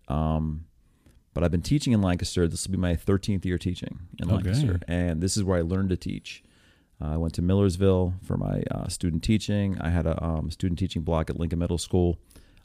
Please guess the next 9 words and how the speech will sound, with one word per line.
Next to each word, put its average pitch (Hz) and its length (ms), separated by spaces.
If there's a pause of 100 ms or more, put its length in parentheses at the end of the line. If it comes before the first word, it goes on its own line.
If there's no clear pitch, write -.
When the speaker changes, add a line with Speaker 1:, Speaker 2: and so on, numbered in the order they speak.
(140)
Speaker 1:
Um, 80 560 (280)
and 82 520 (160)
that's - 220
where 90 80
I'm 85 80
teaching 82 340
now. 95 360 (340)
Speaker 2:
Okay. 104 280
Speaker 1:
So 87 680